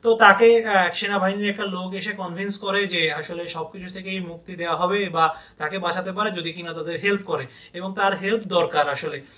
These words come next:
তো এইটা কথা বলে সে একটা জায়গায় নিয়ে যায়, যেখানে কিনা, হ্যাঁ, যে অ্যাস্ট্রোনটটা খারাপ অবস্থা ছিল সে ছিল, অথচ পুরো রাশিয়ার ভিতরে এইভাবে প্রচার করা হয় সবাই বেশ ভালো আছে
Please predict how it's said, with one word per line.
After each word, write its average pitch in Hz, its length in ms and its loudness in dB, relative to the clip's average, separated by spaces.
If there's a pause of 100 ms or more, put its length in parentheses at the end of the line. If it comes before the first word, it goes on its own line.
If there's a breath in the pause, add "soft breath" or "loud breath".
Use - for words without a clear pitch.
(240 loud breath)
তো 233 80 0
এইটা 226 340 6
কথা 220 240 2
বলে 220 220 0
সে 208 120 -2
একটা 196 220 0
জায়গায় 190 380 0
নিয়ে 190 240 -4
যায়, 202 180 2
যেখানে 180 360 -4
কিনা, 185 420 2 (760)
হ্যাঁ, 147 360 4 (140)
যে 196 160 -2
অ্যাস্ট্রোনটটা 202 800 2 (120)
খারাপ 185 260 2
অবস্থা 214 320 -6
ছিল 233 220 -6
সে 220 240 0
ছিল, 147 220 -4 (480 loud breath)
অথচ 226 340 2
পুরো 202 340 4
রাশিয়ার 214 440 2
ভিতরে 226 240 -4
এইভাবে 220 240 -2
প্রচার 208 320 -6
করা 208 160 -2
হয় 226 200 0
সবাই 196 360 -2
বেশ 214 160 -4
ভালো 185 300 0
আছে 208 340 0